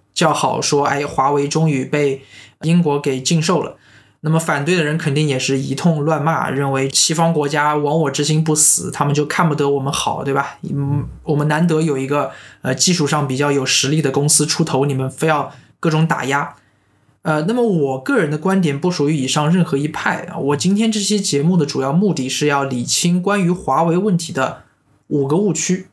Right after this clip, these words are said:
那么第一个误区就是英美为首的西方国家之所以禁用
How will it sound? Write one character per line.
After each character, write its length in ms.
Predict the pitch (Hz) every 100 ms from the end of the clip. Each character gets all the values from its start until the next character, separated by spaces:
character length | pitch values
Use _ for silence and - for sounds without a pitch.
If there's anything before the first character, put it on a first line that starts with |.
| _ _ _ _ - - - - - -
那 120 | 208
么 140 | 214
第 220 | 180 247 302
一 100 | 370
个 80 |
误 180 | 277 156
区 440 | 139 - 156 156 - _ _ -
就 160 | 220 185
是 380 | 185 160 - _
英 280 | 269 320 320
美 340 | 165 117 - _
为 220 | 147 156
首 240 | 254 - 123
的 120 | 135
西 200 | - 220
方 200 | 226 247
国 120 | 160
家 200 | 151 190
之 280 | 185 - 359
所 380 | 370 - 143 165
以 300 | 165 110 - _ _ _ _ -
禁 340 | - 285 175
用 260 | 196 180